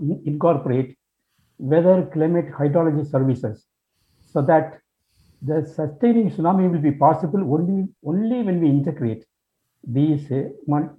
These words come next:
multi-hazard, uh, process, because something will happen or other, the institution will be alive and active, that will in turn sustain tsunami.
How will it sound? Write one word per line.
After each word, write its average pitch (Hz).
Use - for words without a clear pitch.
multi-hazard, 147
uh, 131
process, 147
because 131
something 180
will 160
happen 147
or 127
other, 123
the 151
institution 165
will 135
be 135
alive 147
and 135
active, 127
that 135
will 143
in 143
turn 170
sustain 131
tsunami. 117